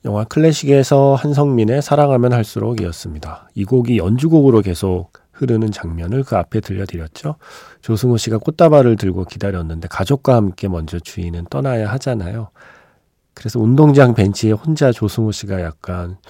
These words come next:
초라한 모습으로 <laughs> 이렇게 앉아 있어요. 뒤늦게 주희가 달려오고, 아, 주희를 향해 달려가고 그렇게 만나는 장면이었습니다. 이게 전주의 성심여고라고 하네요.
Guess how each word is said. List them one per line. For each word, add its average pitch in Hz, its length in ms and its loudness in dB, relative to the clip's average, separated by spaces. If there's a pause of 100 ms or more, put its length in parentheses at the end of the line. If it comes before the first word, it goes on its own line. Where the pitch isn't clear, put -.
(300)
초라한 151 480 4
모습으로 92 540 -4 (140)
<laughs> - 100 -16
이렇게 - 220 -10
앉아 87 300 -6
있어요. 78 420 -14 (560)
뒤늦게 143 880 0 (140)
주희가 95 500 -4
달려오고, 78 760 -10 (1200)
아, 82 400 -10
주희를 104 540 0
향해 175 300 4
달려가고 80 760 -8 (240)
그렇게 104 320 -6
만나는 85 360 -6
장면이었습니다. 80 1000 -12 (280)
이게 147 420 -4 (540)
전주의 82 500 -8
성심여고라고 92 840 -6
하네요. 113 360 -10